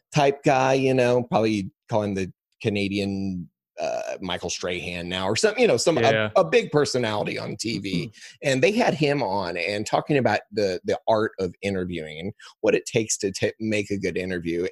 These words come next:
Speaker 1: And, and I, I found this out, like, me wanting to ask the next question before the l-, last question was answered, and, you know, trying to be too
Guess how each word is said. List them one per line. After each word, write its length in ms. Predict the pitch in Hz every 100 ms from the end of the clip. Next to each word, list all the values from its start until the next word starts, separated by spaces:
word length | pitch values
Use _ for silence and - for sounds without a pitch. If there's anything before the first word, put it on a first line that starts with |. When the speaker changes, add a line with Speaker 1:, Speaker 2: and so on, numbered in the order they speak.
| 98
Speaker 1:
And, 280 | 107 101 - - - _ _ -
and 120 | 147
I, 120 | 139 113
I 100 | 143
found 280 | - 190 190
this 160 | 156
out, 200 | 139 123
like, 240 | 117 107 - _ _ _ _ -
me 800 | 143 131 135 135 135 131 117 95 _ _
wanting 640 | 110 113 139 160 160 156
to 260 | - 131 113 -
ask 420 | 113 117 - -
the 120 | 110
next 480 | 104 110 117 - -
question 760 | - 113 104 - - 98 95 92
before 540 | 90 - - 101 101
the 300 | 92 90 - - -
l-, 160 | 90 90 _ 80
last 320 | 87 95 -
question 360 | - 82 -
was 140 | 85 78
answered, 500 | 69 65 - 50 - _ - 180 - -
and, 400 | 98 92 90 101
you 80 | 101
know, 100 | 92
trying 600 | - 117 120 127 131 127
to 200 | - 110
be 380 | 110 107 98 90
too 460 | - 113 110 110